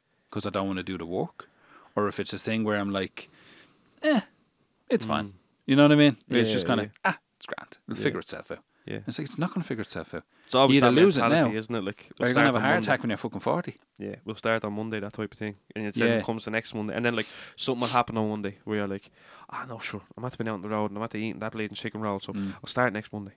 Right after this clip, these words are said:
Speaker 2: You know what I mean? And you
Speaker 1: I'm
Speaker 2: can
Speaker 1: a
Speaker 2: just
Speaker 1: fucking pain in the hole.
Speaker 2: Yeah.
Speaker 1: I'm an absolute pain in the
Speaker 2: I
Speaker 1: hole.
Speaker 2: get that as well, bro. But I started yesterday, and hopefully I can stick to it.
Speaker 1: I'm very bad, I am. I'm very, like, I won't do anything that I don't wanna do. And I'll
Speaker 2: Mm.
Speaker 1: only do things that I wanna do. <laughs>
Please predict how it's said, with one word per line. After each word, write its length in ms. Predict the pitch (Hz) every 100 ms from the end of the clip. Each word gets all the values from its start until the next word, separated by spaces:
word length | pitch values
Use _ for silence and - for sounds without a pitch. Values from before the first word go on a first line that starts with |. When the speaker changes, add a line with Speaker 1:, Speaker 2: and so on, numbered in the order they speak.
| _ -
Speaker 2:
You 60 | 101
know 80 | 101
what 80 |
I 20 | 104
mean? 60 |
And 120 | 98 98 _
you 80 | -
Speaker 1:
I'm 60 | 107
Speaker 2:
can 40 | 123
Speaker 1:
a 100 | 113
Speaker 2:
just 20 | 170
Speaker 1:
fucking 100 | 127
pain 120 | - 98
in 80 |
the 80 | 90
hole. 200 | - 101 -
Speaker 2:
Yeah. 160 | 104 104
Speaker 1:
I'm 80 | 101
an 80 | 117
absolute 340 | 135 - 98
pain 140 | -
in 60 | 87
the 60 | 101
Speaker 2:
I 40 |
Speaker 1:
hole. 80 | 113
Speaker 2:
get 120 | 104
that 120 | 98
as 100 | 87
well, 180 | 101 98
bro. 180 | 92 95
But 160 | 92 95 _
I 60 | 120
started 360 | 135 131 135 120
yesterday, 420 | 117 - 101 101 _ _ -
and 160 | 104 101
hopefully 400 | 110 107 104 98
I 20 |
can 180 | - 98
stick 240 | - 98 -
to 160 | 90
it. 80 | -
Speaker 1:
I'm 140 | - 98
very 240 | 131 147
bad, 260 | 127 113 110
I 60 |
am. 220 | 92 87 85
I'm 80 | 87
very, 240 | 107 110
like, 240 | 98 95
I 100 | -
won't 220 | 90 123 127
do 140 | 117
anything 320 | 107 104 98
that 100 | 95
I 60 | 87
don't 180 | 90 90
wanna 160 | 90
do. 240 | 82 87 87 _ _ _ _ _ _
And 140 | 92 87
I'll 120 | 90
Speaker 2:
Mm. 40 |
Speaker 1:
only 180 | 98 98
do 200 | 92 92
things 380 | - 92 87 -
that 200 | 85 85 -
I 60 |
wanna 140 | 87 - -
do. 80 | -
<laughs> 160 | -